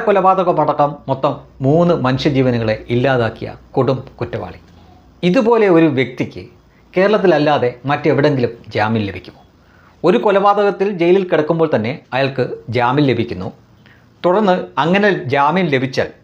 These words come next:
ജാ-, ജാമ്യം കൊടുക്കുന്നത് തന്നെ ഉപാധികളോടെയാണ്. സ്ഥലത്തെ പോലീസിൻ്റെ നിരീക്ഷണത്തിലായിരിക്കണം ഈ ജാമ്യം കിട്ടി പുറത്തു വരുന്ന ആൾ എന്നാണ് വെപ്പ്. പക്ഷേ ഇതൊന്നും അവിടെ നടക്കുന്നില്ല, അതൊക്കെ ലംഘിക്കപ്പെടുന്നു. ജാമ്യ വ്യവസ്ഥ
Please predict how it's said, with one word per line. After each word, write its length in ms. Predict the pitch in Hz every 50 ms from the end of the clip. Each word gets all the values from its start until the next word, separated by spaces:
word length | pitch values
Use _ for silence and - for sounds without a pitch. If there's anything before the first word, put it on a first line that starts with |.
| _ - 113 113
ജാ-, 240 | 117 123 139 175 180 131
ജാമ്യം 240 | 135 143 175 196 180
കൊടുക്കുന്നത് 340 | 165 156 156 214 196 214 202
തന്നെ 160 | 190 202 202 - 143
ഉപാധികളോടെയാണ്. 760 | 135 147 160 170 175 175 185 180 165 147 131 107 92 87 - - _ _ _ _ _ _ _ _ _ _ _ _ _ _ _ _ _ _ _ _
സ്ഥലത്തെ 420 | - - 180 202 226 226 226 240 233 233
പോലീസിൻ്റെ 540 | 190 180 185 202 220 214 - 220 196 170 175 180 175 175
നിരീക്ഷണത്തിലായിരിക്കണം 880 | 147 147 156 175 180 175 - 190 170 165 160 151 147 147 - 147 131 135 135 - - 131
ഈ 20 | 139 135
ജാമ്യം 240 | 135 127 131 139 143 143
കിട്ടി 140 | 131 120 139 -
പുറത്തു 200 | 120 117 117 143
വരുന്ന 160 | 135 120 113 120 110
ആൾ 80 | 113 120 - 113
എന്നാണ് 240 | 113 123 117 110 107 - -
വെപ്പ്. 220 | - 98 - - - - - - _ _ _ _ _ -
പക്ഷേ 160 | 143 135 - 160
ഇതൊന്നും 320 | 143 143 151 151 147 147 135 135 - - _ _ _ _ _ _ _ -
അവിടെ 240 | 123 117 120 120 113 92 - - _ -
നടക്കുന്നില്ല, 400 | 123 113 117 113 - 120 113 104 110
അതൊക്കെ 180 | 135 135 - 143 123
ലംഘിക്കപ്പെടുന്നു. 580 | 123 135 143 156 147 135 117 - - 92 - - - _ _ _ _ - - - _ - 135
ജാമ്യ 300 | 160 170 190 214 240 254 240
വ്യവസ്ഥ 240 | 220 208 185 -